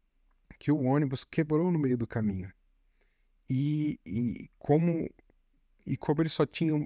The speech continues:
a independência dessa atividade e não uma autonomia, ele não soube o que fazer. Então ele acabou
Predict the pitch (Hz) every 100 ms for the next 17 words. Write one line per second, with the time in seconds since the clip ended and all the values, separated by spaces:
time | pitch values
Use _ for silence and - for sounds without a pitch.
0 | - 131 123 - 120 117 165 202 143 120
1 | - 113 117 110 117 131 120 117 123 160
2 | 151 123 117 - 110 104 123 165 147 104
3 | - _ - - _ 113 113 135 165 -
4 | 143 165 139 117 - 117 101 101 92 92
5 | - 104 - 98 95 110 107 104 98